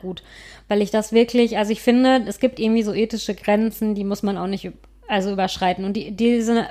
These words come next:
Wahl würde ich auch nicht treffen wollen. Da bin ich irgendwie schon froh, dass die das machen. Und weil übrigens jetzt schon öfter die Frage kam, ob wir nicht noch Eizellen einfrieren lassen wollen, ich kann's ja schon mal direkt beantworten.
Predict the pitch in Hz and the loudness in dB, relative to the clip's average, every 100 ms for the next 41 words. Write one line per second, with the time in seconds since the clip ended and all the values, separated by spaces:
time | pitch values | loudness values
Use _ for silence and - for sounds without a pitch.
0 | 190 202 220 226 208 226 254 208 208 233 | 2 6 6 4 2 0 2 0 -2 -4
1 | - 294 - 302 165 165 175 175 - - | -2 -4 0 -2 0 -4 -4 -8 -14 -20
2 | - - 202 233 233 233 233 240 233 - | -12 -2 2 2 2 2 4 4 2 2
3 | 220 214 - 202 185 180 180 180 - - | 0 0 -2 -4 -4 -4 -8 -10 -14 -20
4 | - - 208 220 233 247 262 233 226 208 | -12 -4 2 4 6 6 6 4 2 0
5 | 208 - 254 233 - 208 226 226 226 214 | 0 2 2 2 2 4 4 2 0 4
6 | 214 233 208 202 208 208 208 - 208 208 | 6 4 2 -2 -2 0 -2 0 -2 0
7 | 214 202 170 202 240 - 233 226 220 214 | 0 0 0 2 2 0 0 2 2 2
8 | 226 214 196 202 208 208 208 - - 214 | 0 0 4 4 4 4 0 -4 -2 0
9 | 220 214 214 202 196 208 - 165 220 247 | 2 0 2 0 0 -4 -4 0 2 2
10 | 226 233 233 226 226 226 | 4 4 4 2 2 0